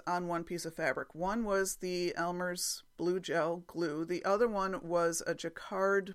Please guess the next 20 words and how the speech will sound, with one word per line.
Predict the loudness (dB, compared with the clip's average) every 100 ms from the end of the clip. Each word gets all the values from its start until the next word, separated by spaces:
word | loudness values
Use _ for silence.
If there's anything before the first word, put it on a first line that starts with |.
| -6
brand | -4 0 0 0 -2 -8 _ _ _ _
water-based | -2 2 4 4 4 0 0 -4
resist. | -4 0 0 0 -4 -4
That's | -4 -2
all | -2 -2
it's | -4
called, | -6 -4 -2
water-based | -2 -2 -2 -4 -4 -8
resist. | -6 -6 -6
It | -8 -8
didn't | -6 -6
have | -6
another | -6 -4
name. | -4 -4 -6 _ _ _ -20 -4
And | 0 2
I | 4
had | 4 8
bought | 8 8 4
the |
Jacquard | -4 -6 0 4 6 4